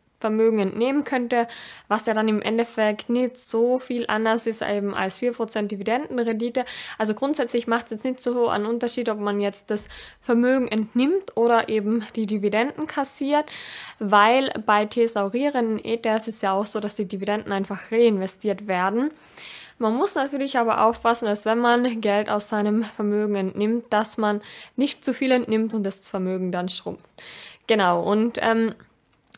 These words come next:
da sieht man jetzt halt einfach, dass es auch wirklich einen enormen Unterschied ausmacht, wie viel Dividendenrendite man erzielt und dass man eben sein Geld auch investieren muss, um überhaupt davon leben zu können, weil sonst zehrt man das ganze Geld halt irgendwann auf und dann ist nichts mehr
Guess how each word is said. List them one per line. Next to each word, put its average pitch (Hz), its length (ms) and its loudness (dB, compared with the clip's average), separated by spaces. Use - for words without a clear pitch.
da 233 220 6
sieht 320 260 -4
man 302 160 0
jetzt 269 220 -2
halt 226 140 0
einfach, 240 320 -2
dass 233 160 0
es 233 120 -6
auch 220 160 -2
wirklich 247 300 -4
einen 208 240 0
enormen 202 460 0
Unterschied 233 520 -4
ausmacht, 214 560 -2
wie 262 200 0
viel 269 200 -2
Dividendenrendite 226 920 0
man 208 240 0
erzielt 247 600 -4
und 220 220 -2
dass 226 220 -2
man 226 160 -2
eben 214 280 -4
sein 214 260 -4
Geld 208 280 -2
auch 202 240 -2
investieren 233 640 2
muss, 226 380 0
um 262 260 -2
überhaupt 226 520 0
davon 214 280 -2
leben 220 260 0
zu 220 140 -10
können, 220 380 -2
weil 196 100 -2
sonst 220 400 -2
zehrt 220 260 0
man 214 120 2
das 202 160 0
ganze 202 280 -2
Geld 196 260 -2
halt 196 160 0
irgendwann 202 380 -2
auf 208 340 0
und 196 120 -4
dann 190 120 -2
ist 196 180 -6
nichts 202 200 -6
mehr 233 180 0